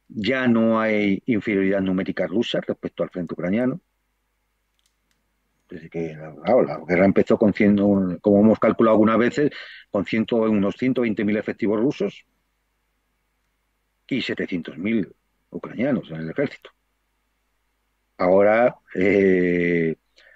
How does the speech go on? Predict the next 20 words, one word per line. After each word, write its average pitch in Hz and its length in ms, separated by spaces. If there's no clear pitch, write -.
posiblemente 101 500
en 101 100
el 98 60
frente 113 380
hay 107 160
entre 104 220
cuatrocientos, 101 560
cuatrocientos 104 460
cincuenta 104 340
mil 107 120
soldados 101 360
rusos 117 260
y 123 60
otros - 220
cuatrocientos 104 680
mil 117 220
casi - 240
en 85 160
la 147 100
reserva, 87 560